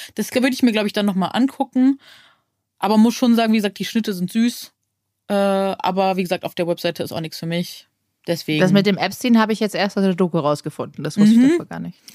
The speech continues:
Speaker 2: Das,
Speaker 1: Ja,
Speaker 2: das
Speaker 1: ne?
Speaker 2: wusste ich
Speaker 1: Und
Speaker 2: da
Speaker 1: der
Speaker 2: gar
Speaker 1: hatte
Speaker 2: nicht
Speaker 1: doch auch
Speaker 2: über
Speaker 1: was mit,
Speaker 2: Paul.
Speaker 1: ja, mit Victoria's Secret. Hängt ja auch so irgendwie mit da drin. Muss man sich echt nochmal genauer angucken. Das ist echt, äh, krass spannend.
Speaker 2: Letztendlich,
Speaker 1: Und, ja.
Speaker 2: letztendlich weißt du nie, wer
Speaker 1: Nein,
Speaker 2: irgendwo
Speaker 1: eben.
Speaker 2: in irgendwelchen Sachen
Speaker 1: True.
Speaker 2: mit dranhängt.
Speaker 1: Das
Speaker 2: Also,
Speaker 1: stimmt auch wieder.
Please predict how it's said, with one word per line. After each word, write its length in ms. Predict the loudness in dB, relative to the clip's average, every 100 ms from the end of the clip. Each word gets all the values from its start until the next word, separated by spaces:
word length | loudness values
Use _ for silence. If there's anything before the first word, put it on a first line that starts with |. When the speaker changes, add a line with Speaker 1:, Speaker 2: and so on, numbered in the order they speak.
| -12
Speaker 2:
Das, 160 | -8 -2
Speaker 1:
Ja, 140 | 0
Speaker 2:
das 80 | 2
Speaker 1:
ne? 80 | 2
Speaker 2:
wusste 200 | 0 -2
ich 60 |
Speaker 1:
Und 80 | 0
Speaker 2:
da 40 |
Speaker 1:
der 80 | 0
Speaker 2:
gar 40 | 2
Speaker 1:
hatte 120 | 0
Speaker 2:
nicht 80 | 0
Speaker 1:
doch 60 |
auch 100 | 0
Speaker 2:
über 80 | -2
Speaker 1:
was 100 | 0
mit, 100 | 0
Speaker 2:
Paul. 80 | 2
Speaker 1:
ja, 80 | 2
mit 320 | 2 0 -2
Victoria's 440 | -4 -2 -2 -2
Secret. 340 | -4 -4 -4 -2
Hängt 160 | -2
ja 100 | -2
auch 160 | -2 -4
so 160 | -6
irgendwie 240 | -2 2 2
mit 180 | 2 0
da 120 | -2
drin. 240 | 0 -2 -4 -2
Muss 140 | 0
man 100 | 2
sich 160 | 0 0
echt 140 | 0
nochmal 200 | 2 2
genauer 300 | 4 4 4
angucken. 320 | 2 0 -4 -6
Das 160 | -8
ist 160 | -10 -12
echt, 260 | -14 -12 -8
äh, 320 | -6 -4 -4 -6 -14 -16 -18 -4
krass 240 | -2 -2
spannend. 320 | 2 4 4
Speaker 2:
Letztendlich, 580 | 4 2 2 0 -2 -8
Speaker 1:
Und, 80 | -4
ja. 60 | -2
Speaker 2:
letztendlich 460 | 2 2 2 0
weißt 240 | 0 0 0
du 60 | 0
nie, 380 | 2 2 2 2
wer 260 | 0 2
Speaker 1:
Nein, 120 | 2 2
Speaker 2:
irgendwo 300 | 2 2 4 4
Speaker 1:
eben. 80 |
Speaker 2:
in 80 | 4
irgendwelchen 400 | 0 -2 -6 -8
Sachen 360 | -6 -6 -2 0
Speaker 1:
True. 60 | 2
Speaker 2:
mit 180 | 2 2
dranhängt. 500 | 0 -4 -8 -6 -2
Speaker 1:
Das 100 | 0
Speaker 2:
Also, 200 | 2 2
Speaker 1:
stimmt 220 | 2 0
auch 160 | -4 -4
wieder. 320 | -4 -4